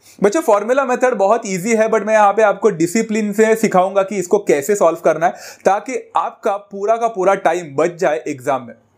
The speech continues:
and आपको डिफिकल्टी भी ना फेस हो जाए। ओके, ऐसे type of question तीन मार्क्स के लिए आने वाले हैं। क्वेश्चन है क्वेश्चन नंबर टू, solve using the formula। फॉर्मूला मतलब फॉर्मूला मेथड से सॉल्व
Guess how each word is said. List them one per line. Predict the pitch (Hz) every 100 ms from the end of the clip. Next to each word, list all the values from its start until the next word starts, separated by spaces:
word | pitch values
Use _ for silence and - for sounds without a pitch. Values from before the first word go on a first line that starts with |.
| _
and | 175 190
आपको | 170 170 226
डिफिकल्टी | 156 175 214 214 202 214
भी | 202
ना | 202 160
फेस | 139 127
हो | 113
जाए। | - - _ 170
ओके, | 175 254 262 - -
ऐसे | 233 262
type | 233 226
of | 226
question | 220 226 208
तीन | 202 202
मार्क्स | 196 196
के | -
लिए | 202
आने | 190 180
वाले | 185 175 170
हैं। | 240 - - -
क्वेश्चन | 202 226 254
है | 214 226
क्वेश्चन | 180 214
नंबर | 208 202 202
टू, | 202 202 285 - -
solve | - 202 208 269 - 185
using | 175 151 180 170
the | 208 -
formula। | 151 143 143 151 - - _ _ -
फॉर्मूला | 180 180 202 214
मतलब | 175 - 214 -
फॉर्मूला | 156 151 170 185
मेथड | 147 139 135
से | 214
सॉल्व | 214 180